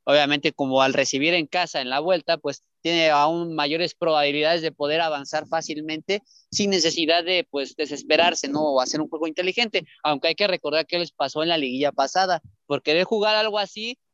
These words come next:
prácticamente les dieron la vuelta en el partido de vuelta y los hicieron ver muy mal.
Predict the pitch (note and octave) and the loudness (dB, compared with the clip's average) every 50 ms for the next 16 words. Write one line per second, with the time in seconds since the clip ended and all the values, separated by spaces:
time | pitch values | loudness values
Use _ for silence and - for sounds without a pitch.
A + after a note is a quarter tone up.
0 | _ - D#3 E3+ E3+ - F#3+ - E3 D3 D#3 E3 F3 E3+ - F#3+ F3+ E3+ D#3 C#3 | _ -6 -6 -6 -6 -8 -6 -4 -2 -2 0 -2 -2 -2 0 0 0 0 -2 -4
1 | C#3 C3+ D#3+ F3+ F#3+ F#3 E3 D3 C#3 D3 E3 F#3 G3 - - G3 F#3 E3+ - - | -6 -4 -4 -4 -4 -2 -2 -2 0 0 -2 -2 -2 -2 0 0 0 0 -2 -4
2 | C#3 C#3 C3 - - C3 - - F#3+ A3 B3+ A#3+ G#3 A3 A3+ A#3 A3 - - A#3+ | -4 -4 -4 -2 -4 -4 -2 0 2 2 4 4 2 2 0 0 -2 -2 -4 -4
3 | C4+ F#4 - _ _ _ - - E3+ F3 E3 C#3+ D3 C3 E3 F3 F3+ F3 D#3+ D#3+ | -4 -6 -12 _ _ _ -14 -8 -4 -4 -4 -4 -4 -2 -2 -2 0 0 -2 -2
4 | D#3 D3+ E3 E3 D#3 F3+ F#3+ G3 F3+ | -2 -2 -6 -4 -2 0 0 0 -2